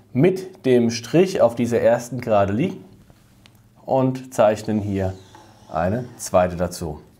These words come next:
Und diese sind jetzt ebenfalls orthogonal zueinander.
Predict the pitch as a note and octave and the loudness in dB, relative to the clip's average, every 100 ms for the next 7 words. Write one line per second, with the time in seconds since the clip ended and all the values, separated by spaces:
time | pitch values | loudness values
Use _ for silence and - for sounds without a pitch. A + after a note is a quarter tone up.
0 | _ - - - - _ - G#2+ G2+ F#2+ | _ -20 -20 -20 -20 _ -2 0 0 -2
1 | - C#3 F3 F#3 E3+ D3+ C#3+ C#3+ B2+ - | -8 -2 0 2 4 4 4 2 0 -4
2 | - A#2 A2 G#2+ A2 G#2 - G2 G2 F#2+ | -2 -2 -2 -2 -2 -2 -4 0 2 0
3 | F#2+ G#2+ F#2 F2+ F#2 - G2+ G#2+ G#2 D#2+ | -4 -2 0 0 -2 -6 -2 0 0 -2
4 | D2 | -12